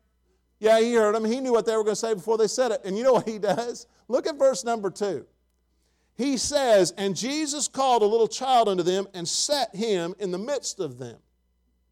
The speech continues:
Now, what's amazing about that story is you've gotta understand the disciples' prerogatives.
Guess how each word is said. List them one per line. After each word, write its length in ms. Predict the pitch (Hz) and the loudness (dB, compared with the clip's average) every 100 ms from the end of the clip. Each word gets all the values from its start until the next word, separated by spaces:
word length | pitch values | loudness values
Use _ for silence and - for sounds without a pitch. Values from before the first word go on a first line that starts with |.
| _ _ _ _ _ _ _ _ _ _ - | _ _ _ _ _ _ _ _ _ _ -2
Now, 80 | 214 | -2
what's 140 | 220 | 0
amazing 420 | 196 320 285 240 | -2 -2 -4 -4
about 300 | 202 214 196 | -2 -2 -2
that 140 | 190 170 | -4 -6
story 300 | - 294 254 | -4 -2 -2
is 80 | |
you've 120 | 185 180 | -2 0
gotta 280 | 220 220 233 | 0 0 -4
understand 640 | 277 277 - 254 247 220 | -6 -4 -4 -4 -4 -2
the 60 | |
disciples' 580 | 185 175 233 233 226 202 | -2 -2 -6 -6 -6 -6
prerogatives. 840 | - 196 196 220 214 151 120 - | -4 -2 0 0 -2 -6 -8 -12